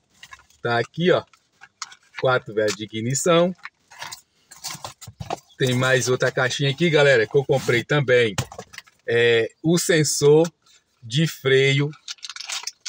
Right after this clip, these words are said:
que é o sensor também aqui de acelerador. É estufa de freio, um sensor de acelerador. É, eu já fiz um vídeo fazendo a troca desse bichinho aqui, ó. Deu defeito. É, comprei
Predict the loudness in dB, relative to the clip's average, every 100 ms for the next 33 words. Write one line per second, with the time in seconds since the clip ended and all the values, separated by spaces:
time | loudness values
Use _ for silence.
0 | -16 -6 2 4 4 2 -2 -2 0 0
1 | 0 -2 0 0 -2 -4 -4 -2 -4 -6
2 | -16 -18 -18 -14 -14 -14 -14 -14 -8 -4
3 | 0 2 0 2 2 2 0 0 0 0
4 | -2 _ _ -20 -20 _ -6 -6 -2 -4
5 | -4 -4 -4 -2 0 -2 -6 -6 -4 -4
6 | -4 -4 -2 -2 0 0 -2 -2 -2 -2
7 | -4 -16 -20 -20 -14 -8 0 4 4 4
8 | 2 2 2 -2 0 0 0 0 -2 -2
9 | 0 0 0 0 0 0 -2 -4 -6 -4
10 | -2 -2 -2 0 0 -2 _ _ _ -6
11 | 0 2 2 -4 _ -2 0 0 0 0
12 | 0 -4 -18 _ _ _ -2 2 2 2
13 | 0 2 2 2 0